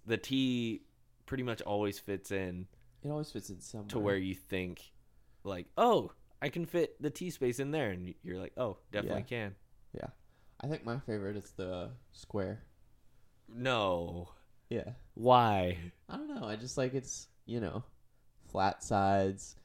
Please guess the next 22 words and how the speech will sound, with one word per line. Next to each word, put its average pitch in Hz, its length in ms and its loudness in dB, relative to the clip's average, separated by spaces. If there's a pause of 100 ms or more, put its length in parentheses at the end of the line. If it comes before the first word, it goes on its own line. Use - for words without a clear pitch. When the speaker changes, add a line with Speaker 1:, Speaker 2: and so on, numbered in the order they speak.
Speaker 2:
It's - 200 0
not 185 260 2 (560)
helpful. 120 680 -2 (180)
It's 131 200 -2
usually 123 420 -2
not 113 280 -2
very 107 240 2
helpful. 113 260 0
Speaker 1:
No, 170 200 4
it's 110 180 -2
usually 147 320 4
the 131 160 2
worst. 135 520 4
Speaker 2:
It's - 220 -4
usually 127 520 0 (120)
very 117 280 4
unhelpful 104 560 -2
'cause 104 180 -8
you 98 80 -4
don't 101 100 0
have 98 140 0
any, 98 180 -2